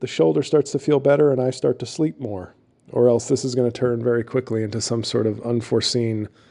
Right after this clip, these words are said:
trauma. I feel like fucking Christian Bale in The Machinist right now. Go watch it if you haven't. It's a good movie.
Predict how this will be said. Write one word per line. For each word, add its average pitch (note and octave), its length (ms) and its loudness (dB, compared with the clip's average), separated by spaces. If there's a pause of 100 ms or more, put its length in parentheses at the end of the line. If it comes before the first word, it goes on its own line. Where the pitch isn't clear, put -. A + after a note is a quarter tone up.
(440)
trauma. B2+ 420 2
I G#2 120 -8
feel C3 180 0
like A#2 200 0
fucking A#2 360 -4
Christian A#2 460 -2
Bale A#2+ 340 2
in G#2 80 -6
The G#2 80 -8
Machinist B2 680 -4
right G2+ 220 -6
now. G#2+ 280 -10
Go F3 120 0
watch F#3+ 320 0
it A2 60 -6
if - 160 -8
you A2 40 -2
haven't. G2+ 360 -4
It's - 120 -18
a - 40 -20
good A2 200 -2
movie. G2+ 340 -2